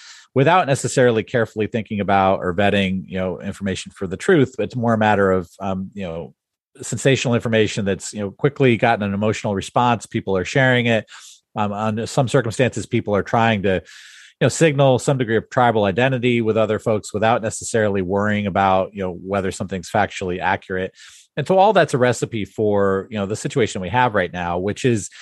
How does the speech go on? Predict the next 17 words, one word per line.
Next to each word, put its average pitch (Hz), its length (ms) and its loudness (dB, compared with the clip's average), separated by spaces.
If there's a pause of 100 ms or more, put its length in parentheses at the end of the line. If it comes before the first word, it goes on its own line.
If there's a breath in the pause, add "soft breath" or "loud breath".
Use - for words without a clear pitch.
(380 loud breath)
longstanding 139 640 2
vulnerability, 110 800 0
um, 101 300 -4
human 131 320 0
vulnerability 90 540 0
to 87 60 -6
misinformation. 87 800 -6
But 95 260 0
you, 98 240 -10
you 98 140 -8
put 127 220 0
that 120 160 2
together 104 420 2
with, 90 340 0
uh, 90 280 0
the 92 80 -8
current, 107 400 0